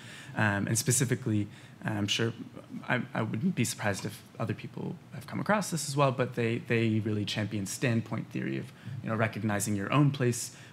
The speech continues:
uh, upon approaching a research, uh,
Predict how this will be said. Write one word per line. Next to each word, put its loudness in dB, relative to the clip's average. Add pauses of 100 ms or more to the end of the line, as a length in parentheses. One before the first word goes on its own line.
(160)
uh, 0
upon 2
approaching 0
a 0
research, -2 (360)
uh, 0